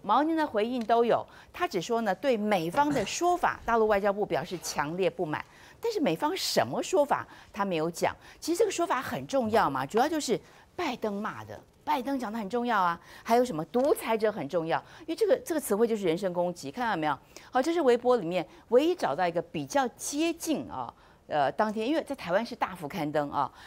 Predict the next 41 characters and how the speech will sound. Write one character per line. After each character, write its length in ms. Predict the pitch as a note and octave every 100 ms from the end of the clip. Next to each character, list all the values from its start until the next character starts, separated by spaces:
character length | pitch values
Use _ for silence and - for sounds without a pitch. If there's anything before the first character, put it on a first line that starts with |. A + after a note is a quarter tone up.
| -
有 80 | A3
没 60 |
有？ 20 | B3+
中 160 | F#4
国 60 | E4+
外 100 | D#4+
交 180 | D#4 D4
部 160 | D4
不 160 | B3 D#4+
满 220 | F#3+ D#3+
拜 180 | B3+ G#3+
登 200 | G#3+ G#3+
言 180 | E3 C3+
论 180 | E3+ D#3+ B2+ -
啊， 220 | D#3 D3 - -
毛 200 | A3+ B3+
宁 160 | F4 F4
表 160 | D4
示 140 | D#3+ A3+
美 160 | G#3
方 180 | F3 D4+
有 160 | C#4+ D#3+
关 220 | A3 A3+
言 180 | E3+ D#3+
论 160 | G3
极 140 | E3 C#4
其 160 | F4+
荒 180 | E4+ E4
谬、 200 | E4 A#3+
极 120 | -
不 140 | A#3+ D#4+
负 180 | E4 B3+
责， 160 | F3
是 140 | - B3+
公 160 | D4
开 100 | D4
的 120 | D4
政 180 | B3+ C4+
治 80 | A3+
挑 180 | - -
衅， 240 | - F#3+